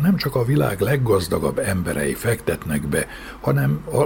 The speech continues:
legbefolyásosabb államok is. Így kétezer-huszonegyben közel másfél milliárd dollárral támogatták a fejlesztéseket. Mint azt az agrárszektor is közli,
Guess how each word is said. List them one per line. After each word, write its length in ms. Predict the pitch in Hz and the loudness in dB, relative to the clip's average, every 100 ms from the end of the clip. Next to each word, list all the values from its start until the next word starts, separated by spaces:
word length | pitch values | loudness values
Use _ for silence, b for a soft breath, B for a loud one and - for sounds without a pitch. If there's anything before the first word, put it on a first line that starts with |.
| 147 | 0
legbefolyásosabb 1080 | 90 90 98 - 135 131 127 123 - 120 139 | -2 -4 -4 -2 0 2 0 0 2 0 0
államok 560 | 92 76 71 71 69 - | 0 0 0 0 -2 -2
is. 260 | - - - - | -2 -4 -6 -2
Így 400 | 113 135 131 - | 2 2 0 -4
kétezer-huszonegyben 1400 | - 143 135 85 80 71 - 127 - 69 120 123 104 92 - | 0 2 4 2 0 -2 0 0 0 0 0 2 0 -2 -2
közel 440 | - 185 139 113 90 | 2 4 4 0 -2
másfél 680 | 78 110 101 - - 76 76 | 0 0 0 -2 -2 0 0
milliárd 600 | 101 101 98 78 82 78 | 0 0 -2 -2 -2 -2
dollárral 720 | 107 98 95 78 78 - 67 - | 0 0 0 -2 -2 -2 -2 -4
támogatták 960 | 107 104 80 76 - - 65 - - | -4 -4 -4 -4 -6 -6 -6 -6 -6
a 240 | - - - | -6 -6 -8
fejlesztéseket. 1120 | - 76 73 - - - - - - - - - - - B B B B B B | -8 -6 -6 -4 -4 -2 -2 -4 -4 -6 -8 -16 -20 -20 B B B B B B
Mint 200 | 143 175 | 4 4
azt 220 | 160 - | 2 2
az 140 | - | 2
agrárszektor 720 | 139 135 95 85 92 - - | 2 0 0 0 -2 -4 -6
is 200 | - - - | -4 -4 2
közli, 420 | 147 120 107 | 2 2 0